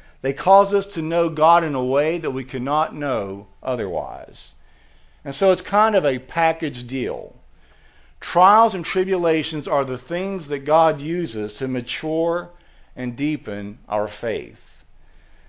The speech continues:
And so we heard David say back in verse five that the waves of death are surrounding me. And I'm sure he was thinking, "This is it. This is the one trial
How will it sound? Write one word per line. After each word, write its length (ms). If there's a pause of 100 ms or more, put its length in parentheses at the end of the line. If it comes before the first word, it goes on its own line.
(240)
And 100
so 120
we 120
heard 260
David 280
say 240
back 320
in 100
verse 300
five 420
that 160
the 80
waves 480
of 160
death 400
are 200
surrounding 680
me. 300 (800)
And 80
I'm 60
sure 220
he 80
was 200
thinking, 680 (460)
"This 200
is 160
it. 500 (580)
This 220
is 140
the 100
one 380
trial 720